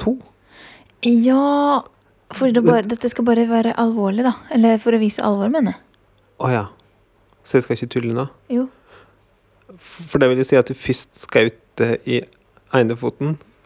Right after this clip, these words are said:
Speaker 1: og så tenkte du, «Dette prøver jeg en gang til.» Eller hadde du føttene oppå den?
Speaker 2: Kanskje det første skuddet var Geir Gulliksen-episoden.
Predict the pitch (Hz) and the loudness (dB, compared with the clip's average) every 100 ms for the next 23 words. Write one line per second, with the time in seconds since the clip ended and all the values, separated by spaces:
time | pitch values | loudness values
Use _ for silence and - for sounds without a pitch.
0 | _ _ 139 131 135 139 131 151 135 131 | _ _ -4 -2 0 0 4 4 4 0
1 | - _ _ _ _ - 123 - 104 120 | -4 _ _ _ _ 0 2 0 2 2
2 | 110 - 117 123 117 120 - - - 151 | 2 0 -2 -4 -4 -4 -8 -20 -4 2
3 | 170 151 139 165 165 147 - 120 123 - | 4 4 0 0 -2 -4 -4 -4 -4 -8
4 | _ _ _ - - - - 262 247 240 | _ _ _ -20 -20 -8 -2 0 0 -2
5 | 247 - 208 - 202 190 196 190 190 185 | -4 -4 -6 -4 -2 -2 0 0 0 -2
6 | 185 170 175 - 170 - 175 180 | -2 -4 -6 -8 -8 -6 -4 -4